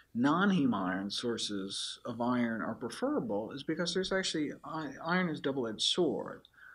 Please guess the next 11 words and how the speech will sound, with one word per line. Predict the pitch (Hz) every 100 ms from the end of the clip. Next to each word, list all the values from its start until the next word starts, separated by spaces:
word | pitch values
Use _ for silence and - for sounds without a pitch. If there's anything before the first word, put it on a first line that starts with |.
| - 135
There's | 135
iron | 127 151 151
overload | 127 185 175 127 78
diseases | 82 - 101 95 95
like | 78
hemochromatosis. | 80 76 - - 170 185 - 147 135 -
Also, | 98 - 104 73
it's | - -
a |
pro-oxidant. | - - 180 156 131 131 - 98 50 50
Iron | 117 127 113 107 95